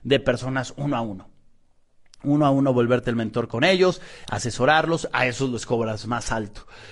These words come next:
Y esa es la forma de cobrar un precio más alto, cuando das asesorías uno a uno y cobras más alto, es porque entiendes que tu valor en, con tu tiempo vale más. Lo que tengo que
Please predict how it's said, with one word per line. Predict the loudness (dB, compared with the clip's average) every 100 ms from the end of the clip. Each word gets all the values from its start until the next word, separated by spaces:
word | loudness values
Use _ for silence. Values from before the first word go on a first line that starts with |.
| -20 -20 -20 -20 _ -2
Y | 2
esa | 4 4
es |
la | 2 0
forma | 4 4 6
de | 2
cobrar | 2 2 4
un | 4 2
precio | -2 -2
más | -4 -6 -8
alto, | -8 -10
cuando | -6 0
das | 2 2
asesorías | 0 -4 -4 0 0 0
uno | -2
a | -2
uno | -2 -4
y |
cobras | -2 0 0
más | 0 0
alto, | 0 0 -2
es | -2
porque | -4 -2 -2
entiendes | -2 0 0 0 0 -2 -4 -14 -20 -20 -20 -8
que | -4
tu | -4 0 2
valor | 4 4 6 6 6 2
en, | -2 -6
con | -8 -8 -8
tu | -8 -12
tiempo | -10 -4 0 0 0 -4
vale | -2 -2 -2
más. | -4 -6 -10 -20 _ _ -20 -20 -20 -20 -20 -20 -20 _ _ _
Lo | -4 -2
que | 0
tengo | -2 -2 -4 -2
que | 0 2 0 -12